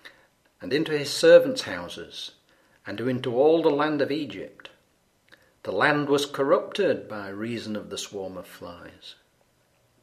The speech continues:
And Pharaoh called for Moses and for Aaron and said, "Go ye,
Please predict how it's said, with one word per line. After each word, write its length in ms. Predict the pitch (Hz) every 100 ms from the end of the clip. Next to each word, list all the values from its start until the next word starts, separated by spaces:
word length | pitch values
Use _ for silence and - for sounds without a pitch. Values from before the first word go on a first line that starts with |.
| _ _ _ _ _ _ _ _ _ - - - -
And 140 | 101
Pharaoh 520 | - 135 135 131 127 131
called 360 | 135 131 123
for 160 | - 104
Moses 520 | 90 92 87 123 104
and 140 | 98
for 180 | - 104
Aaron 440 | 104 110 107 104 104
and 120 | 98
said, 460 | - 95 90 90 - - _ _ - - - _
"Go 220 | 139 175
ye, 420 | 151 113 95 -